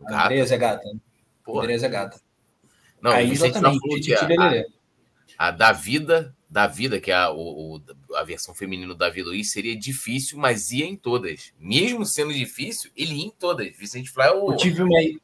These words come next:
Speaker 1: tive uma ideia tenebrosa agora, que eu espero que ninguém das redes do Coluna do Fla tenha, né? Essa ideia.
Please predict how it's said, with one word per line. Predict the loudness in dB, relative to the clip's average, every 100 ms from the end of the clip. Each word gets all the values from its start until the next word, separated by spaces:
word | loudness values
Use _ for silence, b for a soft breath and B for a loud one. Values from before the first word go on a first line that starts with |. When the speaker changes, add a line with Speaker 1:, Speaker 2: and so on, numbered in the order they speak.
| _
Speaker 1:
tive | 2 6
uma | 8 8
ideia | 10 10 10
tenebrosa | 4 8 8 10 10 10 8
agora, | 6 6 6
que | 2
eu |
espero | 0 -2 0 8 10 8
que | 6 0
ninguém | 2 2 6
das | 6
redes | 4 0 -2
do | -2
Coluna | 0 0 -2
do | -4
Fla | 2 2
tenha, | 4 -4 -4 -10
né? | -14 -14
Essa | -12 -12
ideia. | -12 -12 -14